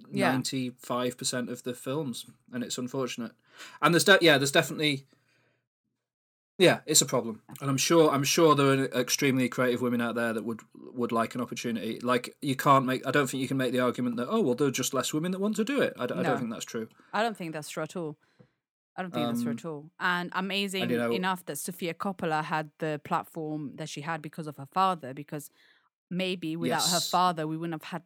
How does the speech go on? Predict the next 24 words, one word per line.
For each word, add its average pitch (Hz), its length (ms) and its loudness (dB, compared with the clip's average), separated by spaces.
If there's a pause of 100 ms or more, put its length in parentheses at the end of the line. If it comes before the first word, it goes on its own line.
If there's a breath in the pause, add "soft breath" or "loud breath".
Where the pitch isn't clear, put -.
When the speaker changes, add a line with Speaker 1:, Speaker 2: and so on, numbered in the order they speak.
Speaker 1:
Sofia 143 380 -10
Coppola. 139 480 -14
Although 196 340 0
she's 190 240 -6
very 170 240 2
talented, 190 720 -4 (380 soft breath)
as 175 160 -4
we 170 40 -8
can 170 160 -12
see 175 240 -10
from 151 440 -8 (160)
Hollywood, 151 720 -4 (180)
th-, 180 140 -8 (120)
<laughs> - 120 -20
there 196 160 -6
don't 202 240 2
seem 220 180 -2
to 220 140 -4
be 185 160 -4
many 170 480 -4 (120)
di-, 170 220 -2 (160)
women 175 380 -6
directors. 165 720 -4 (1000)
Speaker 2:
Yeah, 131 200 2